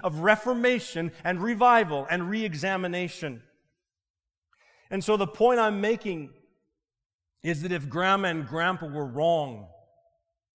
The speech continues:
about certain things, and if Mother and Father did not question Grandma and Grandpa, does that mean that we are destined along the way to simply be in error till we die?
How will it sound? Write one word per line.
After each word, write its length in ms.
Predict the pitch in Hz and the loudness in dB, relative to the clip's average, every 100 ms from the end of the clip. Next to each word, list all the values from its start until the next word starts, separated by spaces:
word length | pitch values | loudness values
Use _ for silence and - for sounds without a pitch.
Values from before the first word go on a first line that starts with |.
| _ _ _ _ - | _ _ _ _ -4
about 280 | 147 165 | 0 0
certain 320 | - 185 170 143 | 0 -4 -4 -4
things, 600 | 175 160 113 92 - _ _ _ - - - - - | -4 -6 -10 -20 -20 _ _ _ -20 -20 -20 -20 -6
and 160 | 190 202 | -2 0
if 100 | 151 | 2
Mother 360 | 220 254 254 | 4 4 2
and 120 | 220 | 0
Father 380 | - 220 226 196 | 2 4 4 2
did 160 | 170 180 | -2 0
not 240 | 190 185 | -2 -2
question 500 | - 214 202 - 160 | -2 -2 -2 -6 -6
Grandma 300 | 139 185 175 | -2 -2 -2
and 140 | 156 123 | -6 -2
Grandpa, 420 | 175 170 - 120 - _ _ _ _ _ _ - - | -2 -2 -6 -16 -20 _ _ _ _ _ _ -20 -2
does 180 | 226 170 | 0 6
that 340 | 262 311 285 | 8 8 4
mean 300 | 262 233 214 | 0 0 2
that 180 | 202 208 | 0 -2
we 500 | 190 269 208 190 - - | -2 0 0 0 -4 0
are 160 | 196 190 | 2 2
destined 760 | 139 220 214 - 190 185 175 - _ _ _ _ _ _ _ - | 2 0 0 -4 -2 -2 -4 -10 _ _ _ _ _ _ _ -2
along 400 | 156 180 202 220 | 0 4 2 2
the 80 | 196 | 0
way 240 | 196 196 | 2 0
to 160 | - 165 | -2 -8
simply 380 | - 220 190 170 | -4 -4 -2 -4
be 320 | 185 190 175 | -4 -4 -6
in 100 | 165 | -4
error 380 | 151 160 170 170 | -2 0 0 -2
till 240 | 170 156 | -4 -4
we 160 | 170 185 | -4 -4
die? 400 | 175 185 208 | -4 -6 -10